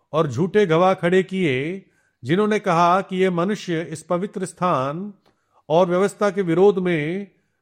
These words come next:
बोलना नहीं छोड़ता, क्योंकि हमने उसे कहते सुना है कि यही यीशु नाजरी इस जगह को ढा देगा और उन रीतों को बदल डालेगा,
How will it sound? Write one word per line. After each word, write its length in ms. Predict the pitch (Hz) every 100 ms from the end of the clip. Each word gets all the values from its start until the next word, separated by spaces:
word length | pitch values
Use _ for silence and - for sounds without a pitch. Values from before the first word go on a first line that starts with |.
| 104
बोलना 560 | 113 190 190 190 190 127
नहीं 240 | 147 190
छोड़ता, 500 | - 170 165 170 117 87 _ _ _ _ _
क्योंकि 280 | 160 160 175
हमने 680 | 170 220 208 175 165 202 202 _ _ -
उसे 320 | 156 202 202
कहते 360 | 196 180 185 196
सुना 340 | - 196 208
है 360 | 175 127 135 170 _ _ _ 156
कि 180 | 170
यही 120 | 165 214
यीशु 360 | 202 185 208
नाजरी 460 | 190 185 175 185 202
इस 180 | 175 139
जगह 280 | 160 185
को 140 | 185 190
ढा 260 | 120 156
देगा 680 | 185 185 160 131 123 165 190 _ _ _ _ -
और 680 | 190 214 165 143 165 - _ _ _
उन 240 | 185 220 170
रीतों 340 | 135 175 220 208
को 280 | 202 202
बदल 320 | 180 165 190 180
डालेगा, 840 | 165 180 196 156 139 165 190